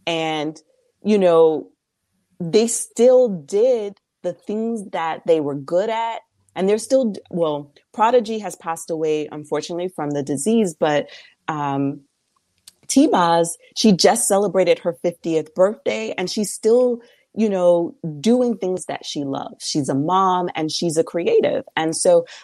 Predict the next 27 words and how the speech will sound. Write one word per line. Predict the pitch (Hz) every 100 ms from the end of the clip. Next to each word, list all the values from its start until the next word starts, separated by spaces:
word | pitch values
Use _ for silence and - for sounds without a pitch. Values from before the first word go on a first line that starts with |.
| -
I | 190
think | 190 240 240 -
sometimes | - 190 196 - 175 160 156 - _ _
you | 170 180
do | 151 196 202
have | 175 165 160
to | - 170
understand | 160 147 147 - 160 143
that | 135 131
there | 151
are | 139
people | 131 185 - 156
who | 151 147
have | 127
gone | 147 135
before | 131 127 175
you. | 160 120 131 - -
Someone | - - 240 240 220
who | 208
had | 185 196 190 180
sickle | - 190 185
cell | 175 160 147
that | 151 -
people | - 156
may | 156 143 175
not | 440 - -
know | 139 131 139